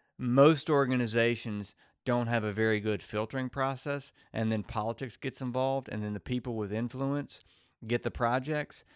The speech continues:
and then you create silos, and those people build tiny kingdoms, and it turns into a big bureaucracy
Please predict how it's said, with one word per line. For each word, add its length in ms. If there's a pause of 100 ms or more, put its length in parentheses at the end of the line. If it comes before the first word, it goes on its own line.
(160)
and 160
then 140
you 100
create 420
silos, 580
and 140
those 160
people 440 (280)
build 300 (320)
tiny 280
kingdoms, 680 (440)
and 500
it 200
turns 400
into 440
a 60
big 680 (460)
bureaucracy 1000